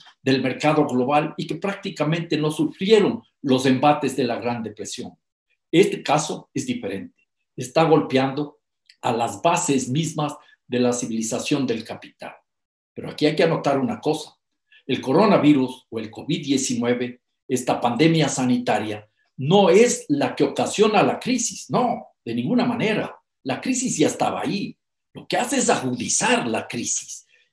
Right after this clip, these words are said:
Y como voy a tratar de demostrar más adelante,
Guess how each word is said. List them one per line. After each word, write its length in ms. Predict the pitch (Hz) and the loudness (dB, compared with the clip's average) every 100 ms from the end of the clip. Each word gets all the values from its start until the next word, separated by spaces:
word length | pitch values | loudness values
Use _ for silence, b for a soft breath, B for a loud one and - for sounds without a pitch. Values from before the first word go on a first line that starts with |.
| - | -12
Y 140 | 160 | -8
como 260 | 147 135 131 | -4 -2 2
voy 200 | 208 233 | 4 4
a 100 | - | 4
tratar 420 | 196 143 170 160 | 0 2 2 4
de 100 | 147 | 2
demostrar 540 | 135 123 120 127 151 | 2 0 -2 0 0
más 240 | 143 147 147 | 2 0 2
adelante, 600 | 143 135 117 117 123 | 0 0 -2 -6 -16